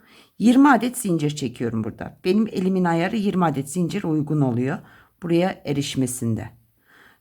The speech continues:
Dört, beş, altı, yedi, sekiz, dokuz, on, on bir, on iki, on üç, on dört, on beş, on altı, on yedi, on sekiz, on dokuz, yirmi. Tersine dönüyorum.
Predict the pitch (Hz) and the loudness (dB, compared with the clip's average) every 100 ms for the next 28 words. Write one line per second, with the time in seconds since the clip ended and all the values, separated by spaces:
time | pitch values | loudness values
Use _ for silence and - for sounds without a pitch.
0 | - 160 143 151 - 156 147 139 - - | -2 0 0 -4 -8 -2 0 0 -4 -12
1 | - _ _ _ _ _ 151 156 147 147 | -18 _ _ _ _ _ 0 2 0 -2
2 | 156 135 139 147 147 143 147 147 143 - | -4 -2 0 0 -2 -6 -6 -6 -6 -6
3 | 147 147 135 147 143 131 - _ - - | -8 -6 -6 -4 -6 -6 -10 _ -20 -20
4 | - - _ 156 160 151 151 147 147 143 | -20 -20 _ 2 2 0 -2 2 2 2
5 | 147 147 143 143 143 - 147 147 - _ | 0 -2 0 0 0 -2 -2 -4 -10 _
6 | - 156 143 139 - 151 151 143 143 147 | -6 0 0 -2 -8 -4 -2 0 -2 -2
7 | 156 139 139 147 147 - - _ _ _ | -4 -2 0 0 -4 -10 -18 _ _ _
8 | _ _ 143 165 143 131 - 101 151 143 | _ _ -2 2 2 0 -4 -2 0 2
9 | 135 123 151 160 - _ - 143 151 147 | 2 -2 -6 -8 -18 _ -8 -6 -6 -6
10 | 135 - 139 151 147 143 147 185 - - | -8 -8 -6 -4 -2 -4 -6 -12 -12 -20
11 | - - - - _ 180 185 170 110 110 | -20 -20 -20 -20 _ 2 4 4 0 -6
12 | - _ _ _ _ _ _ _ - 220 | -14 _ _ _ _ _ _ _ -4 0
13 | 220 - 165 139 147 180 175 143 135 180 | 0 0 2 2 4 4 4 2 0 -4